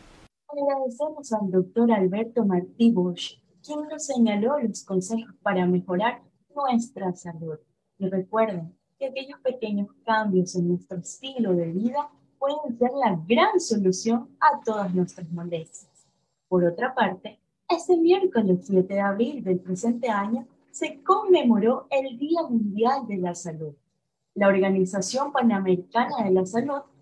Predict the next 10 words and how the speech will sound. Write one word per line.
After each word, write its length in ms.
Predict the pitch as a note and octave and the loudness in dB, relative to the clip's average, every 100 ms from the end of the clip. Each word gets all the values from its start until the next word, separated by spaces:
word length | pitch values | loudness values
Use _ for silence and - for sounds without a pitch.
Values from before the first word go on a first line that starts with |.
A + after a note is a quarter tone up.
| _ _ | _ _
invita 800 | E4+ E4 D#4+ F4 G4 - G#3 G3+ | 2 2 8 8 8 2 2 2
a 100 | F#3+ | 0
concienciar 1200 | - F4+ A4 - D4 A#3+ - - A#3+ A#3 G#3+ A#3 - _ C4+ | 0 0 0 -6 -2 0 0 -2 2 4 4 0 -10 _ -8
en 180 | C#4 - | -8 -8
construir 800 | D#4 D4 - D4+ D4+ E4 G4 C#4+ | -10 -10 -10 -8 0 2 2 2
un 160 | A3+ | 4
mundo 300 | A3+ A#3 G#3+ | 6 6 6
más 500 | G#3 A#3 F4 E4+ - | 4 2 2 -2 -10
justo, 480 | C#4+ D#4+ - - E3+ - _ _ | -10 -10 -10 -10 -10 -10 _ _
equitativo 960 | G#3+ - G3 G3+ F#3+ C4 C#4 D4 C#4+ | -4 -2 -2 0 -2 -4 -6 -6 -8